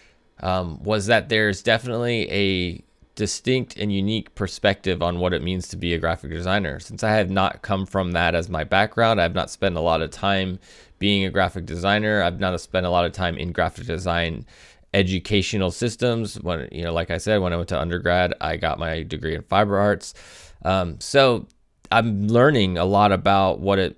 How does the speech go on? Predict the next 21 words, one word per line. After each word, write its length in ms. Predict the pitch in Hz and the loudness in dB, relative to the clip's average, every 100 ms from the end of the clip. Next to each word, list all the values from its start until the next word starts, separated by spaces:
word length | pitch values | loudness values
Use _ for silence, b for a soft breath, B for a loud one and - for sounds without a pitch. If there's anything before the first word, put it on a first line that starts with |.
| _ | _
what 360 | 101 104 107 - | -2 0 0 -2
pr-, 180 | 98 | -10
graphic 380 | 58 101 98 95 | -4 -2 -2 -2
design 300 | 90 90 92 | -4 0 0
is 100 | 90 | 0
all 160 | 90 90 | 0 0
about 380 | 90 104 82 - | 2 2 2 -2
for 400 | 95 85 82 78 - | -2 0 -2 -6 -12
students, 640 | - - 101 101 110 - | -16 -6 -2 -2 -4 -6
for 480 | - - 87 85 82 | -14 -10 -6 -4 -6
faculty, 680 | - 101 104 107 98 104 101 | -4 -2 -2 -4 -2 0 0
for 340 | 98 - 73 69 _ - B B _ | -4 -6 -6 -8 _ -20 B B _
people 460 | - 113 107 107 104 | -4 -2 0 2 4
in 120 | 90 | 2
general. 640 | 92 98 113 117 120 120 b b b b _ | 2 0 2 2 2 0 b b b b _
And, 260 | - 110 110 | -2 0 2
um, 380 | 104 101 87 - _ _ _ _ _ _ - | 0 0 -4 -10 _ _ _ _ _ _ -2
I 100 | 110 | 0
wanted 340 | 104 131 120 | 4 2 2
to 180 | - 117 | 0 2
investigate 840 | 101 98 110 - 104 104 98 - | 4 2 0 -2 0 2 2 0